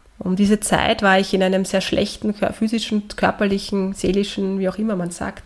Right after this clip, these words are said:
Zustand. Wobei seelischer Zustand ist immer so eine Sache, aber ich hab mein Licht einfach nicht gesehen und in Indien war's, war's mir wieder möglich, ganz das zu sehen, was ich bin.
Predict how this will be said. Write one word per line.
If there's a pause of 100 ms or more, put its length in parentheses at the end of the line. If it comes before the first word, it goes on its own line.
Zustand.
Wobei
seelischer
Zustand
ist
immer
so
eine
Sache,
aber (640)
ich
hab
mein
Licht
einfach
nicht
gesehen
und
in
Indien (920)
war's,
war's
mir
wieder
möglich,
ganz (880)
das
zu
sehen,
was
ich
bin.